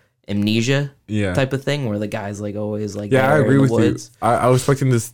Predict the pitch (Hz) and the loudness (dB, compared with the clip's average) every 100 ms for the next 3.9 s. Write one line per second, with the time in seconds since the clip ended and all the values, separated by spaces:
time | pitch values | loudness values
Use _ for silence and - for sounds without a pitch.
0 | - 95 107 123 - 113 - 110 113 113 | -8 -4 0 -2 0 -2 2 4 4 2
1 | 101 101 104 104 - 95 107 117 - 117 | 2 2 0 -2 -2 -2 0 -2 -2 -2
2 | 113 - - - 113 107 - 87 95 101 | -4 -10 -18 -8 -2 -2 -2 -4 -2 -2
3 | 101 101 95 92 90 92 117 113 | -4 -2 -2 -2 -2 -2 0 -2